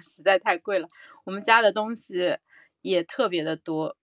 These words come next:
我觉得就是大家如果真的按件来算的话，我们每个人从家里掏出个上万件的东西是不成问题的，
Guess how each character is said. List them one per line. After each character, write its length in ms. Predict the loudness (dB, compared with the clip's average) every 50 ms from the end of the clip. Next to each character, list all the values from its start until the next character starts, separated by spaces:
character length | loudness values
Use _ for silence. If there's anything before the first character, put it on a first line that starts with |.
| -20 -20 -16 -8
我 180 | -4 -2 -2 0
觉 180 | 0 0 2
得 280 | 4 4 4 4 4 0
就 180 | -2 -4 -8 -8
是 140 | -10 -8
大 180 | -4 -2 -2 0
家 100 | 0 -2
如 140 | -4 -4 -4
果 100 | -6 -6
真 220 | -8 -10 -12 -8
的 80 | -6 -6
按 260 | -6 -6 -8 -10 -12 -12
件 320 | -10 -8 -6 -6 -6 -6
来 120 | -6 -6 -8
算 240 | -8 -8 -8 -8
的 120 | -8 -8 -10
话， 260 | -10 -10 -10 -10 -10 _ _ _ _ _ -12
我 80 | -10
们 80 | -10 -6 -4
每 160 | -2 0 0
个 100 | 0 2
人 160 | 2 2 2
从 200 | 2 0 -8 -6
家 180 | 0 2 2 2
里 100 | 0 -2 -6
掏 240 | -8 -4 -2 -2 -2
出 180 | -4 -8 -8
个 100 | -6 -6
上 240 | -4 -2 -2 -2 0
万 200 | 0 -2 -2 -4
件 180 | -6 -10 -8 -8
的 80 | -8
东 180 | -6 -6 -8 -8
西 200 | -8 -8 -10 -8
是 120 | -8 -8
不 140 | -10 -10 -12
成 240 | -12 -12 -10 -8 -6
问 160 | -6 -6 -8
题 180 | -10 -14 -16 -14
的， 180 | -12 -12 -12